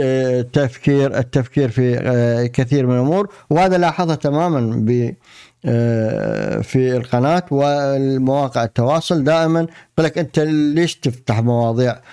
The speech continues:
لا نعرف كيف نخرج منها؟ دعنا، دع ال-، <laughs>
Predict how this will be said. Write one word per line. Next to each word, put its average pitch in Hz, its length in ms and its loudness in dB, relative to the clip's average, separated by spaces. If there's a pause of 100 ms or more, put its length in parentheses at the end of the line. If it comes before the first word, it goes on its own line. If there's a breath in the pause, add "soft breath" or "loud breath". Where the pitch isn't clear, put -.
(120 loud breath)
لا 131 400 2
نعرف 123 340 0
كيف 120 280 -2
نخرج 117 380 0
منها؟ 120 320 0 (240 soft breath)
دعنا، 160 600 0
دع 139 260 -2
ال-، 123 380 0
<laughs> 147 140 0